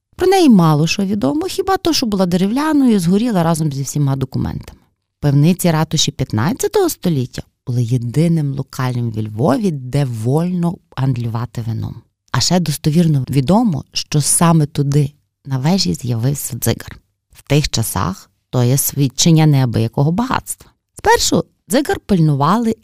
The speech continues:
і міські слюсарі і пушкарі. Далі була заведена спеціальна посада — дзигармайстер. Документи свідчать, що дзигармайстер був на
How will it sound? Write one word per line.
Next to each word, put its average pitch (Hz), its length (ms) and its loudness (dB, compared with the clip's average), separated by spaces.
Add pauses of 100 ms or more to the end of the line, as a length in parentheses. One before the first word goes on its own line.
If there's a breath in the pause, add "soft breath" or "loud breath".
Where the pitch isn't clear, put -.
і - 240 -6
міські 185 520 0
слюсарі 165 600 -2
і 151 140 -6
пушкарі. - 580 -10 (420)
Далі 226 420 0 (140)
була 180 340 4
заведена 170 520 2
спеціальна 135 720 -2
посада — - 580 -6 (380)
дзигармайстер. 131 880 -2 (400)
Документи 262 540 0
свідчать, - 600 0 (120)
що - 180 -2
дзигармайстер 156 720 2
був 185 260 2
на 139 160 -2